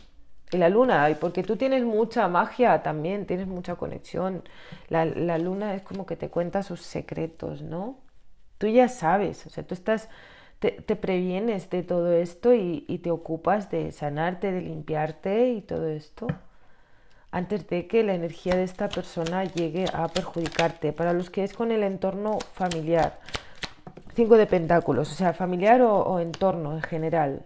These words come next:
el loco. Sí que va a haber cierta, podría haber cierta disputa o discusión, ¿no? Pero es algo que se termina ahí en el momento. Vas a encontrar, es como que,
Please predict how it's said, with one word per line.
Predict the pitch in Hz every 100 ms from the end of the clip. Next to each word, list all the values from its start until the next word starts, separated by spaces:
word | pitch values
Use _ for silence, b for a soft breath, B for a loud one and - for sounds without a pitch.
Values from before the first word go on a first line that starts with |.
| -
el | 165 165
loco. | 175 170 160
Sí | 156 240
que | 285
va | 269
a |
haber | 254 233 208 B B -
cierta, | - 220 - 226 208 - - - - -
podría | 220 196 202 233
haber | 240 220
cierta | - 208 196 196 208 196 175 151 - - - - B B B -
disputa | 175 180 - 202 220 196 185
o | -
discusión, | 175 180 - 185 180 214 185 190
¿no? | - 175 -
Pero | 196
es | 208
algo | 220 214
que | 190
se | 196
termina | 180 180 180 196 214 -
ahí | 175 165 208 -
en | - 170
el | 165
momento. | 156 151 147 - -
Vas | - 214
a | 247
encontrar, | 247 208 185 170 175 - B B B B B B -
es | 208
como | - 226 208
que, | - 170 -